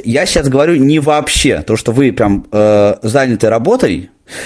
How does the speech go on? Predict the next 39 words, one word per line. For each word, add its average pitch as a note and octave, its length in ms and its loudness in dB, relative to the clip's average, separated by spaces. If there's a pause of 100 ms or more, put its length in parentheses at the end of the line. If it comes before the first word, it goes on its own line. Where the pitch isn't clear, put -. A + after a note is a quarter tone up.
(200)
э, G2+ 420 2
и B2+ 480 4
все, F3 200 0
трава D3+ 340 0
там C3+ 160 0
хоть C3 180 -2
не B2 120 2
расти. B2 280 -2
Пусть C3 220 -2
хоть C3+ 180 -2
инопланетяне C3 560 0
сядут G2+ 280 -2
на G#2 80 -2
крышу G#2+ 280 -4
вашего A2 240 0
дома, F3+ 240 2
вы A#2 180 2
не A#2+ 140 2
пошевелитесь. G2+ 760 -4
Нет. A#2 420 0 (720)
Я C3+ 260 0
говорю D3+ 440 0
о A#2+ 120 -2
тех B2 260 -2
делах, A#2+ 580 -2 (480)
которые C#3 480 0
вы B2+ 180 0
можете B2+ 580 0
сделать A#2+ 420 -2
после A#2+ 460 -2
работы. G2+ 440 -2 (200)
Да? C#3 200 0
Это D3 240 0
не, C3+ 280 2
не D#3 100 0
пустить D#3+ 420 -2
маму G#2+ 220 2
домой. F2+ 400 -2 (420)
Да? D3 300 0